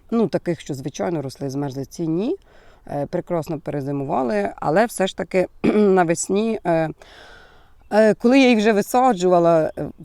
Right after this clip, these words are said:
ну, було тепло, та, і прикоп там в мене була на-,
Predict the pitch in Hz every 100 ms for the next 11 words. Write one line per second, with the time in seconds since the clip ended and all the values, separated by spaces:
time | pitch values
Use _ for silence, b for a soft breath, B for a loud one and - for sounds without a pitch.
0 | - - 202 151 151 143 226 - 151 139
1 | 170 160 143 147 - 208 - - 156 139
2 | 135 - 135 135 131 131 143 143